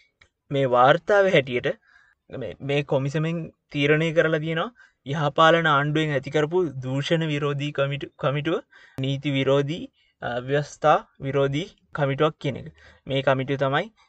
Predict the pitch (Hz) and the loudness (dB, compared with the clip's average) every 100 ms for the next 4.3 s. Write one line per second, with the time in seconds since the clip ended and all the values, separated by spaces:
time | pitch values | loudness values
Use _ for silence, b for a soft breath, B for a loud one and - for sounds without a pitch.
0 | _ 110 123 131 135 131 135 - 131 123 | _ -4 0 2 0 -4 -4 -4 -6 -6
1 | 135 135 160 156 - - 131 143 139 135 | -6 -4 -4 -4 -8 -4 -2 0 -2 0
2 | 143 147 143 143 135 131 - 135 156 151 | 0 -2 -4 0 0 0 0 -2 -4 -8
3 | 170 135 139 143 147 139 139 143 135 135 | -6 -6 -2 -2 -2 0 0 0 -2 0
4 | 135 139 151 | -2 -4 -10